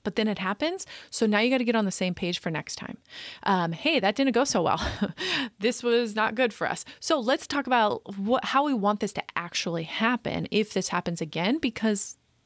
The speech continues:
oftentimes it does. So it's, it's knowing and understanding each other's boundaries around, and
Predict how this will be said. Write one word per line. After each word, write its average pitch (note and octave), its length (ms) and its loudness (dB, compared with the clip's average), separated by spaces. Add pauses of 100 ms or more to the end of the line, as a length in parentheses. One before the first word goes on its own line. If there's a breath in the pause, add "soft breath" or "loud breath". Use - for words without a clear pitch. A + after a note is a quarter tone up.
(120)
oftentimes G#3 460 0
it - 80 -4
does. - 280 0 (540 loud breath)
So A#3+ 560 4
it's, - 320 0 (340)
it's - 220 -2
knowing A#3 500 4
and D4 80 4
understanding G#3+ 560 2
each F#3+ 160 -2
other's F3+ 240 -2
boundaries F#3+ 720 -2
around, F3 580 -2 (380 loud breath)
and G#3+ 320 2